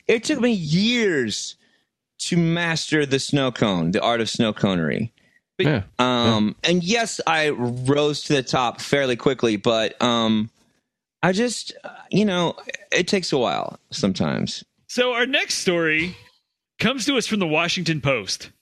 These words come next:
Speaker 2: Each year, France holds an annual event called Telethon, which lasts thirty hours on television and raises money for muscular dystrophy.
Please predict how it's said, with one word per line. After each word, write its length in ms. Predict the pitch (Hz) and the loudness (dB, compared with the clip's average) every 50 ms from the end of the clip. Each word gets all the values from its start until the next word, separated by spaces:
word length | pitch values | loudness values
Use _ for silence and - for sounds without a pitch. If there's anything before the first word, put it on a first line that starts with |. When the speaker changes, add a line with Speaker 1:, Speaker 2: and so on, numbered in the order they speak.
| _ _ - | _ _ -6
Speaker 2:
Each 280 | 208 254 269 - - | -4 -4 -2 -4 -2
year, 400 | 196 170 147 139 135 131 127 123 - _ - _ _ | 0 0 0 0 -2 -4 -6 -8 -12 _ -20 _ _
France 300 | 220 254 311 349 240 - | -4 -2 -2 -4 -6 -4
holds 280 | - 208 226 220 151 | -2 -2 -2 0 -2
an 120 | 180 185 - - - | -2 -4 -4 -4 -2
annual 680 | 190 240 262 285 285 285 277 277 269 269 262 240 - - _ | -2 -2 0 0 -2 0 0 0 0 0 -2 -4 -6 -4 _
event 500 | 180 160 139 143 160 151 139 117 - - | -4 -2 0 0 0 0 0 -4 -6 -12
called 380 | - - 156 156 147 131 - _ | -4 -2 0 0 -2 -4 -6 _
Telethon, 760 | - - - 214 208 175 143 - 135 117 110 104 98 104 107 - - - _ _ _ _ | -8 -4 -2 0 0 0 0 -2 -2 -2 -2 -4 -6 -10 -12 -14 -16 -20 _ _ _ _
which 200 | 160 156 - 160 | -4 -4 -2 -2
lasts 400 | 190 202 202 190 156 - - - - _ _ _ _ | -2 0 0 -2 -2 -4 -8 -10 -14 _ _ _ _
thirty 320 | 226 247 285 302 285 269 247 | 0 0 0 0 0 0 0
hours 300 | 226 226 226 226 196 190 | 0 0 0 0 0 0
on 140 | 202 196 | -2 -2
television 640 | - 165 180 196 175 151 127 131 117 113 123 123 - - | 0 0 0 0 0 0 0 -2 -2 -2 -4 -6 -4 -4
and 180 | 151 147 139 | -4 -4 0
raises 400 | 143 170 220 262 240 262 269 202 | 0 0 0 0 -2 -4 -4 -2
money 300 | 180 185 156 151 156 151 | -2 -2 0 0 -2 -2
for 160 | - - 143 | -2 -4 -4
muscular 540 | 127 127 143 156 165 - - - 165 165 156 | -2 -2 -2 -2 -2 -4 -4 -2 -2 -2 -2
dystrophy. 560 | 127 147 135 - - 139 - 117 104 92 - | -2 -4 -4 -4 -6 -6 -4 -4 -6 -6 -8